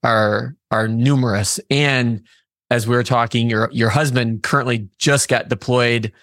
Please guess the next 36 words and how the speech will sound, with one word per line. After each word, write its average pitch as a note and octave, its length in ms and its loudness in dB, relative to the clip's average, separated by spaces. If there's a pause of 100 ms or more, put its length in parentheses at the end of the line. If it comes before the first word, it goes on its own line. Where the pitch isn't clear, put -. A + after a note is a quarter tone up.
(400)
uh, A2+ 600 2
within B2 220 0
the B2 80 0
last B2 260 0
couple A2+ 220 -4
of A2 60 -6
days. A2+ 580 -2 (420)
And B2 120 -2
so B2+ 160 0
now B2+ 240 2
you're A#2+ 180 2
back A#2+ 300 0
to - 80 -4
being A2+ 500 -2 (180)
single B2 300 0
mom. A2+ 360 2
So A2+ 240 2
I'm, G#2 360 0
I'm G#2+ 460 0
really B2 300 2
interested A2+ 420 -2
to G#2 260 0 (440)
learn, B2 340 0 (160)
<laughs> - 140 -20
learn, D#3 120 0 (120)
learn E3 280 2
how C#3 200 0
that, B2+ 340 -2 (300)
how C#3+ 100 0
that, C3+ 320 0
uh, A#2+ 240 0
that C3 240 -2
life A#2 260 -2
goes. A2+ 360 0
So, B2 380 0 (440)
um, B2 400 2